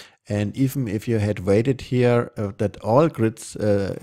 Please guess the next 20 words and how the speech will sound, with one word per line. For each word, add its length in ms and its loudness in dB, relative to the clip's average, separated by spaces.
get 180 -2
activated, 600 0
you 60 -2
made 320 -2
very 440 -2
nice 280 -6
profit, 400 -6
because 440 -2
here 440 4
we 80 -2
have 220 0
all, 320 0
uh, 480 -2
orders 300 0
activated, 720 2
all 180 0
our 260 2
grid 320 0
is 220 -6
activated, 640 -2